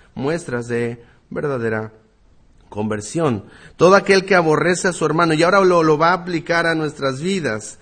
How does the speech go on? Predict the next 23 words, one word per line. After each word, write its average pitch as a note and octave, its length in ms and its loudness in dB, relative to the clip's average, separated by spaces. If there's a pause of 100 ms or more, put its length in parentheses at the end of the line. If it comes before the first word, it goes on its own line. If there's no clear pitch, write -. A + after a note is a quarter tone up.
(340)
"es F3+ 340 0
homicida, E3+ 960 -2 (400)
y - 80 -10
sabéis D3 520 0
que F#3+ 120 -4
ningún E3+ 300 -2
homicida F3 640 -4
tiene E3 260 -4
vida D#3+ 300 -4
eterna D3 500 -4
permanente D#3 560 -6
en F3+ 100 -8
él". F3+ 160 -4
Y D3+ 120 -4
esto E3+ 160 -8
nos G3+ 160 -6
recuerda E3+ 480 -6
a - 20 -2
lo C#3 120 -6
que C3+ 100 -18
Jesús E3 340 -14
había E3+ 220 -6
dicho, E3 420 -8